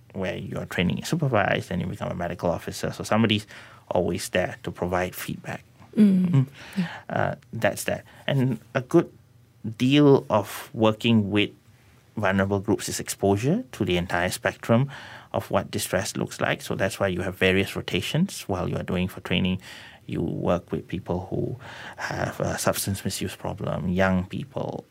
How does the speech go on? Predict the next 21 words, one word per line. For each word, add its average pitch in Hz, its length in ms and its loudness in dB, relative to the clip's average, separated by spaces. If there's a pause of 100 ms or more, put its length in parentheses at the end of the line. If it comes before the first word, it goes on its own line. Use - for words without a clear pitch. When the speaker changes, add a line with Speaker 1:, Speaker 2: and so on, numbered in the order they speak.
(140)
Speaker 1:
old 101 300 6
people, - 640 -4 (480)
uh, - 180 -12 (160)
people 92 500 -2 (120)
who 90 80 -6
are - 280 -6
inpatient, 110 840 0 (100)
outpatient, - 800 -2 (440)
uh, - 140 -8 (500)
vulnerable 107 760 4
members 92 340 4
of 85 80 -6
the 90 80 -4
community 95 640 0
that - 180 -6 (120)
probably 92 440 -2
need 92 200 2
home 98 340 4
care, - 440 -2
sometimes 98 360 -2
people 90 400 -6